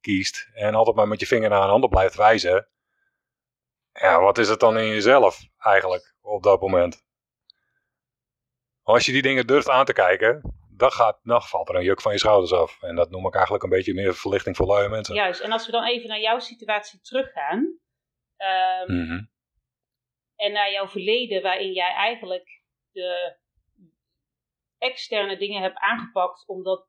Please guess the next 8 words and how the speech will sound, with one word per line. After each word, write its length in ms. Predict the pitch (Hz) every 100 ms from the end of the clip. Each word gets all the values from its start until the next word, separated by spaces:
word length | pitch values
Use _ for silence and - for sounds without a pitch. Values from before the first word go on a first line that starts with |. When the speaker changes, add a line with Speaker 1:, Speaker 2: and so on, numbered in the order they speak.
| -
Speaker 2:
dat 480 | 220 233 - - -
ervoor 360 | 202 202 185
zorgde 400 | 202 202 202 190
dat 200 | 185 180
je 60 | 170
op 160 | 143
dat 200 | 170 226
moment 580 | 226 196 180 175 - -